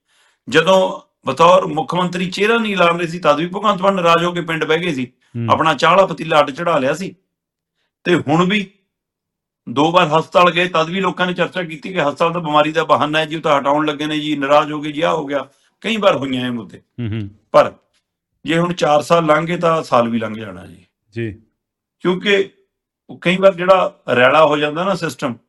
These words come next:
Speaker 1: ਫਿਰ ਅਗਲਾ ਕਹਿੰਦਾ, "ਉਹਨੂੰ ਕਾਹਨੂੰ ਬਦਲਣਾ ਹੁਣ?" ਹੈ ਨਾ, ਨਵੀਂ ਕਮੀਜ਼ ਵੀ ਕਈ ਦਿਨ ਤੰਗ ਕਰਦੀ ਹੈ, ਤਾਂ ਫਿਰ ਮੁੱਖ ਮੰਤਰੀ ਦਾ ਉਹਦਾ ਹੈ ਕਿ ਐਵੇਂ ਕੇਜਰੀਵਾਲ ਨੂੰ ਲੱਗੇ ਕਿ ਨਵਾਂ ਬੰਦਾ ਫਿਰ ਸੈੱਟ ਕਰਨਾ ਪਊਗਾ। ਹੁਣ ਇਹ ਸਾਡੇ ਹਿਸਾਬ ਨਾਲ ਚੱਲ ਰਿਹਾ।
Speaker 2: ਹੂੰ, ਹੂੰ।
Speaker 1: ਇੱਥੋਂ ਤੱਕ ਕਿ ਇਹ ਤਾਂ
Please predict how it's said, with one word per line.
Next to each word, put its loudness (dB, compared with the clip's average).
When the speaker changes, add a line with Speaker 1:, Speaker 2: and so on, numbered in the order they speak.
Speaker 1:
ਫਿਰ -2
ਅਗਲਾ 2
ਕਹਿੰਦਾ, -2
"ਉਹਨੂੰ -2
ਕਾਹਨੂੰ -4
ਬਦਲਣਾ 0
ਹੁਣ?" 0
ਹੈ -4
ਨਾ, 0
ਨਵੀਂ 0
ਕਮੀਜ਼ 0
ਵੀ -6
ਕਈ -2
ਦਿਨ -4
ਤੰਗ 0
ਕਰਦੀ -2
ਹੈ, -4
ਤਾਂ -2
ਫਿਰ -6
ਮੁੱਖ -8
ਮੰਤਰੀ -4
ਦਾ 0
ਉਹਦਾ 0
ਹੈ -8
ਕਿ -2
ਐਵੇਂ 0
ਕੇਜਰੀਵਾਲ 0
ਨੂੰ -2
ਲੱਗੇ -2
ਕਿ -4
ਨਵਾਂ 2
ਬੰਦਾ -2
ਫਿਰ -8
ਸੈੱਟ -4
ਕਰਨਾ -4
ਪਊਗਾ। -2
ਹੁਣ 2
ਇਹ -4
ਸਾਡੇ 0
ਹਿਸਾਬ 2
ਨਾਲ -4
ਚੱਲ 0
ਰਿਹਾ। 2
Speaker 2:
ਹੂੰ, -8
ਹੂੰ। -4
Speaker 1:
ਇੱਥੋਂ 2
ਤੱਕ 4
ਕਿ 0
ਇਹ -2
ਤਾਂ 4